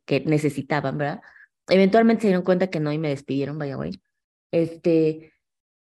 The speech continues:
y la primera vez que tuve contacto con dinero fue, pues, pa gastarlo, ¿no? O sea, o pa qué otra cosa. Entonces, la regué muchísimo con el dinero,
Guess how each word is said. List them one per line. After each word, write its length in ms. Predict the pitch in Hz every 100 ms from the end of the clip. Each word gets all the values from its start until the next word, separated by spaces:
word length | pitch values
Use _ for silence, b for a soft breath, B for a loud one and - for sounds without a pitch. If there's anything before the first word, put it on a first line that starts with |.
| _ _ _
y 180 | 226 226
la 160 | 220 214
primera 320 | 226 220 240
vez 160 | 254 254
que 100 | 254
tuve 220 | 254 247
contacto 440 | 214 208 208 226
con 180 | 226 196
dinero 300 | 185 185 196
fue, 360 | 202 208 196 196 _ _ _ _ _ _
pues, 320 | 190 180 180
pa 240 | - 175
gastarlo, 580 | 160 160 - 269 453 370
¿no? 220 | 247 311
O 140 | 554 -
sea, 520 | 220 202 190 190 185
o 300 | 175 180 175
pa 160 | 180 175
qué 160 | 196
otra 200 | 202 240
cosa. 360 | 247 247 202 196 - _ _ _ _ _
Entonces, 520 | 202 190 196 214 202 - b b b _ _ _ _ _
la 180 | 202 208
regué 280 | 214 214 233
muchísimo 560 | 240 240 220 226 208
con 180 | 208 180
el 80 | 170
dinero, 480 | 170 170 170 214